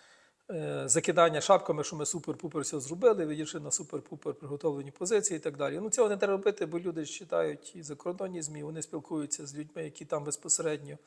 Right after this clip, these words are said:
були на місці, маю на увазі нашими військовослужбовцями. Тому, ну, ця от, м, різна мова, якою розмовляє чинна влада і народна,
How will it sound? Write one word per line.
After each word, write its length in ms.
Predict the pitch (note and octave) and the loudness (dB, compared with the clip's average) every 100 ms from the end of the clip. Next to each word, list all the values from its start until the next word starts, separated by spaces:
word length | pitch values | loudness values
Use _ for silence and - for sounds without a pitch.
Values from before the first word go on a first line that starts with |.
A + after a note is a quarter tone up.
| - - - - - | -20 -18 -18 -18 -4
були 220 | D#3+ D#3+ | 0 2
на 100 | F3 | 2
місці, 320 | A3 A3 G3 | 2 0 0
маю 180 | E3 D#3 | 0 -2
на 60 | D#3+ | 0
увазі 240 | D#3 D3 | 0 0
нашими 320 | D3 D3 D#3 | -4 -4 -6
військовослужбовцями. 800 | C#3+ D#3+ D#3 F3 D#3 D3 - C#3+ | -10 -6 -6 -6 -4 -2 -4 -8
Тому, 220 | C#3 F#3+ | -10 -8
ну, 240 | A3 A#3 - - | -4 -4 -4 0
ця 200 | A3+ G#3+ | 6 8
от, 360 | F#3 - - - - _ _ _ - - - - | 6 0 -14 -20 -20 _ _ _ -20 -20 -20 -14
м, 420 | - F3 F#3+ E3 | -12 -10 -4 2
різна 320 | A#3 E3 G3 | 4 6 6
мова, 380 | G#3 B3+ A#3+ F3+ | 10 12 12 8
якою 840 | C#3+ F3+ D#3+ E3 D#3 D#3 D3+ C#3 | 4 0 0 -2 -8 -6 -6 -6
розмовляє 680 | D3 C3+ D3+ D#3 D3+ C#3 C3+ | -8 -8 -6 2 2 2 -6
чинна 320 | - D#3 C#3+ | -8 -8 -8
влада 400 | C#3+ C#3 B2+ C#3 | -4 -4 -4 -8
і 160 | C3 C3 | -16 -10
народна, 540 | D3+ F3+ F3+ D3+ D3+ | -2 0 0 -4 -14